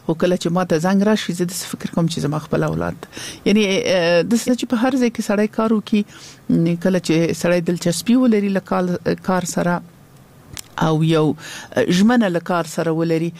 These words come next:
دې کې شک نشته ده چې دوی، آه، له خپله کاره سره خوشحاله وي او، آه، م، زما دپاره ډېرې، آه، له خاطرو ډکې دي زما د کار ځایونه ټول.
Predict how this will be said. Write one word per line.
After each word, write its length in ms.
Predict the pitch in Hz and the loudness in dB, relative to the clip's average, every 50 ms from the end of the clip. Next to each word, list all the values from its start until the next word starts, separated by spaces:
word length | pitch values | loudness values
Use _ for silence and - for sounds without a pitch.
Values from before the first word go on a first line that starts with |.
| - - - - 185 | -16 -20 -8 -4 -2
دې 40 | 185 | -2
کې 120 | - - | -2 -2
شک 240 | - - 196 - - - | -2 -2 -2 -2 -2 -2
نشته 260 | 196 - - - 185 | -2 -2 0 0 0
ده 100 | 180 180 | 0 0
چې 120 | 170 - | 0 0
دوی، 460 | 175 160 165 180 185 180 175 165 - | -2 0 0 2 2 2 2 0 0
آه، 340 | - - 175 165 160 160 - | 0 0 2 2 0 0 0
له 120 | 151 156 160 | 0 -2 -2
خپله 320 | - - - 170 160 170 | -2 -2 -2 -2 -2 -2
کاره 280 | 170 - 165 160 160 156 | -2 0 0 0 0 -2
سره 220 | 156 - - - | -4 -4 -4 -4
خوشحاله 440 | 151 - - - - 196 208 208 185 | -6 -6 -6 -2 0 0 2 2 2
وي 140 | 185 190 185 - - - - - - - - | 2 0 -2 -4 -10 -20 -18 -18 -16 -8 -6
او، 360 | - 165 156 156 160 160 156 | -4 -2 -2 -2 -2 -2 0
آه، 260 | 156 156 156 - - | 0 0 0 0 -2
م، 480 | 170 175 175 - - 82 - - 160 165 | -4 -2 -2 0 0 2 2 2 2 0
زما 260 | 156 170 180 190 202 | 0 0 0 0 2
دپاره 340 | 185 175 170 175 165 165 160 | 0 0 -2 -2 -2 -2 0
ډېرې، 480 | 156 160 160 160 156 151 156 - - 165 | 0 0 2 2 2 0 -2 -2 -2 -2
آه، 600 | 170 160 - - 165 160 156 156 - - - - | -2 -2 0 -2 0 0 0 0 0 -2 -2 -2
له 120 | - 170 | -2 -2
خاطرو 440 | - - 170 160 160 - - 156 156 | -2 -2 -4 -4 -2 0 0 2 2
ډکې 240 | - 156 151 - 160 | 0 -2 -4 -4 -6
دي 140 | 160 147 | -4 -4
زما 260 | - - 160 160 160 185 | -4 -2 -2 -2 -2 -2
د 80 | 160 | -4
کار 220 | 156 - 156 - - | -4 -4 -4 -4 -4
ځایونه 320 | 156 - - - 151 151 | -2 -2 -2 -2 -2 -2
ټول. 540 | - - - - - - - - - - | -6 -8 -10 -12 -12 -14 -20 -10 -4 0